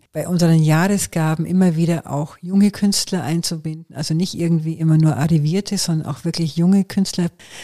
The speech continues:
äh, anzunehmen, wo wir auch manchmal von unseren Mitgliedern geprügelt wurden, weil sie gesagt haben, „Oh, was macht ihr denn?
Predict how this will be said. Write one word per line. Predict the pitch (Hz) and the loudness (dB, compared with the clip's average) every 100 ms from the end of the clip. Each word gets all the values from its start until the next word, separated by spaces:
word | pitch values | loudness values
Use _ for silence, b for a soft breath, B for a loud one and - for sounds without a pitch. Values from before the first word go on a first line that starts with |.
| B B B | B B B
äh, | - 180 | 0 0
anzunehmen, | 175 180 226 233 208 202 208 208 190 | 2 0 2 6 8 10 8 6 4
wo | 180 | 2
wir | 180 185 | 0 0
auch | 165 - | -2 0
manchmal | 170 170 170 | 0 2 0
von | - 170 | 0 0
unseren | 170 151 147 139 b - | 2 4 2 0 b -10
Mitgliedern | 190 - 175 170 160 | -8 0 2 4 2
geprügelt | 156 - - 208 214 196 | 0 2 4 4 4 0
wurden, | 190 185 185 190 190 | 2 4 4 2 0
weil | 160 | -2
sie | 156 | -4
gesagt | 156 170 - | -2 -4 -4
haben, | - | -4
„Oh, | 151 147 | -6 -4
was | 165 - - | -2 -2 -2
macht | 185 - - | -2 -4 -2
ihr | 190 | 0
denn? | 165 156 | 2 0